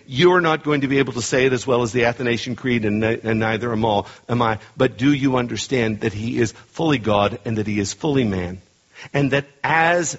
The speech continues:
man, he comes and he can be united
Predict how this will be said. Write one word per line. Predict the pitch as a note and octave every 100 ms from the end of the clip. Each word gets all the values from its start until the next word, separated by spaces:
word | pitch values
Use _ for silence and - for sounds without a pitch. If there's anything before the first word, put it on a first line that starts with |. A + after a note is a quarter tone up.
| -
man, | A#2+ C3 D#3 D#3 A#2 G#2+ C3 C3 - _ - -
he | D3+ D#3
comes | - E3 D3+ B2+ B2 - C3
and | C3
he | - - D3+
can | - - D3 C3+
be | C#3+
united | C3+ B2+ C#3 C3+ C3+ B2+ B2 -